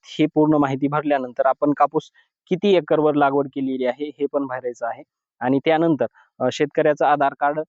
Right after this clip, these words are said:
अ, एक फोटो आणि सात बारा आणि आठ, अ, हे डॉक्युमेंट आपणाला अपलोड करायचे आहेत. त्यानंतरच आपली ही नोंदणी पूर्ण होणार आहे. आणि,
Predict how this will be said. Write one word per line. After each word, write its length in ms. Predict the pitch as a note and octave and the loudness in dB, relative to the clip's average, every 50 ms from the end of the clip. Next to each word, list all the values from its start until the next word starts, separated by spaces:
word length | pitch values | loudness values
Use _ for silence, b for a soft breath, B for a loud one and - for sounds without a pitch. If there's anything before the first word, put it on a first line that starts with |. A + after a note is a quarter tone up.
| _ _ _ _ _ | _ _ _ _ _
अ, 300 | B2 B2 B2 B2 B2 B2+ C3 - | -6 -4 -2 -2 -2 -2 -2 -2
एक 140 | D#3+ D3 - - | -4 -4 -4 -2
फोटो 320 | - D3+ D3 D3 D#3+ E3 - _ _ _ _ _ | 0 0 0 2 0 -2 -2 _ _ _ _ _
आणि 260 | - A#2+ B2+ C3+ D3+ | -4 -2 0 0 0
सात 200 | D#3 - E3 D3+ | 0 0 -2 -2
बारा 300 | D3+ D3 D3 C#3 C#3+ D3 | 0 2 2 2 4 2
आणि 240 | C#3 C#3+ C#3+ D3 D#3+ | 2 0 0 -2 0
आठ, 200 | E3+ E3 D#3 - A2 - _ _ _ _ _ - | 0 -2 -2 -2 -8 -14 _ _ _ _ _ -10
अ, 40 | C3 | -6
हे 440 | C3 C3 C3 C3 - - E3+ E3+ | -4 -4 -4 -6 -4 0 0 2
डॉक्युमेंट 440 | E3+ D#3+ C#3+ - D#3 D#3 D#3 D3 C3+ | 2 2 0 0 0 -2 0 0 0
आपणाला 360 | C3 B2+ - B2+ B2+ C3 C#3+ C3+ - | 0 -2 -2 -4 -4 -2 -2 -2 -2
अपलोड 320 | D#3 C#3+ - D#3 D#3 C#3 C3 | -2 -2 0 0 0 0 0
करायचे 340 | C3+ B2 B2 A#2 G#2+ - A#2+ | -2 -2 -2 -2 -4 -4 -4
आहेत. 180 | A2+ A2+ C3+ - - _ _ _ _ _ _ _ - | -6 -6 -8 -12 -16 _ _ _ _ _ _ _ 0
त्यानंतरच 560 | C#3+ C#3+ D3 D3+ D3 C#3 D3+ D3 D3+ C#3+ - | 0 2 2 2 2 0 2 0 0 0 0
आपली 260 | C3+ - - C3+ C#3 | -2 -2 0 -2 -2
ही 200 | C3+ - D3 D3 | -2 0 0 2
नोंदणी 360 | C#3+ C#3+ C#3 C3+ B2+ B2+ C3+ D3 - | 2 4 4 2 2 0 -2 -4 -2
पूर्ण 200 | - C#3+ C3+ C3+ | -2 -2 0 0
होणार 340 | C3 A2 B2+ B2 A#2+ A#2 A2 | -2 -2 -2 -2 -2 -2 -2
आहे. 220 | A2 A2 - D3 E3+ b b b b b b | -2 -4 -4 -8 -12 b b b b b b
आणि, 300 | - A#2 A#2+ B2+ C#3 D#3 | -6 -2 0 0 2 0